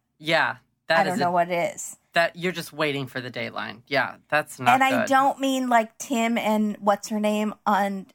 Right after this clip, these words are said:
Speaker 2: ninety Day Fiancé Pillow Talk, 'cause they're, like,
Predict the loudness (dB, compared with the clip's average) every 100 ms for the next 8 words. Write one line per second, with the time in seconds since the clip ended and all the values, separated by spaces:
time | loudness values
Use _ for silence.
0 | _ -2 0 0 -2 -6 -8 -2 0 0
1 | 0 -2 -2 -6 -8 -4 0 0 0 2
2 | 2 2 -6 -4 0 2 4 2 0